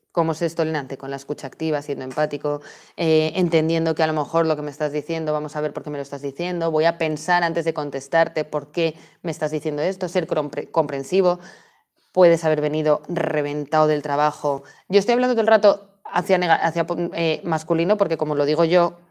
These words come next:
femenino, y estoy casada con un señor, eh, hablo en masculino, pero no estoy, mm, queriendo decir que sea la mujer la que tiene que ser comprensiva, tal. Es los dos, ¿vale? Que esto es lo típico que luego se trastoca. Y digo, "Y ahora hay que explicarlo todo".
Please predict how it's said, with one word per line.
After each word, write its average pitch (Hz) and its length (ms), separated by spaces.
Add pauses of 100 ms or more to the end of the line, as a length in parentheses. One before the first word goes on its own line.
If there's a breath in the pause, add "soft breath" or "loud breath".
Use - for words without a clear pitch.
(120)
femenino, 170 600
y 170 80
estoy 160 180
casada 156 320
con 156 100
un 156 120
señor, 160 360 (380 loud breath)
eh, 165 320
hablo 160 460
en 160 80
masculino, 151 440
pero 143 140
no 143 100
estoy, 151 360
mm, 151 260
queriendo 147 340
decir 147 280
que 156 80
sea 143 160
la 147 100
mujer 147 300
la 143 80
que 139 80
tiene 147 180
que 151 60
ser 151 160
comprensiva, 147 760
tal. 151 160 (320 loud breath)
Es 147 160
los 156 180
dos, 127 180
¿vale? 147 260 (400 loud breath)
Que 151 100
esto 147 240
es 143 80
lo 151 140
típico 147 320
que 151 120
luego 143 560 (320)
se - 240
trastoca. 131 580 (180)
Y 151 60
digo, 139 320
"Y 147 60
ahora 143 180
hay 170 80
que 165 60
explicarlo 139 440
todo". 185 260